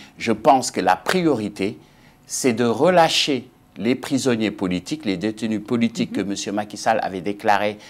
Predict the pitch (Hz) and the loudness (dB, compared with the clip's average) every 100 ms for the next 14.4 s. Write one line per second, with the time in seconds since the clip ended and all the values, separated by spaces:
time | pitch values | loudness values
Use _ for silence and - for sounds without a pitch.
0 | - - - 95 101 - 120 - 107 98 | -20 -18 -10 -2 -2 2 4 4 2 -4
1 | 101 - 98 87 - 104 101 110 - 82 | -8 -4 -4 -4 -6 -6 -4 -4 -6 -10
2 | 98 - 113 101 90 92 95 107 98 107 | -14 -4 -2 0 0 -2 -4 -6 -4 -4
3 | - - 110 98 - - - 117 92 135 | -4 -4 -2 -2 -4 -20 -10 -6 0 2
4 | 135 127 110 104 - 120 104 - - 90 | 2 0 0 0 2 0 0 -8 -12 -4
5 | 120 110 120 240 143 147 139 127 101 - | 0 2 4 6 6 6 6 6 4 -2
6 | - - - 101 101 107 92 104 95 92 | -20 -16 -4 -2 -2 -2 0 2 2 2
7 | - 170 226 - - - - 123 127 - | 2 0 -2 -10 -20 -20 -2 6 6 6
8 | - - - - 95 165 160 165 - - | -2 -20 -20 -16 4 8 8 6 -6 -18
9 | - - 127 110 - 113 127 98 87 - | -16 -6 -2 -2 -2 -2 0 0 0 -2
10 | 110 110 156 208 - - - - _ - | -4 2 2 0 -10 -20 -20 -20 _ 2
11 | 143 156 - 123 117 117 - 147 151 151 | 4 4 2 0 2 0 0 4 4 4
12 | 151 131 139 135 131 117 - 104 90 - | 0 0 0 2 2 0 -4 -8 -6 0
13 | 127 143 131 131 95 110 113 120 123 117 | 0 2 0 0 0 0 0 0 -2 -6
14 | 120 117 127 | -10 -2 0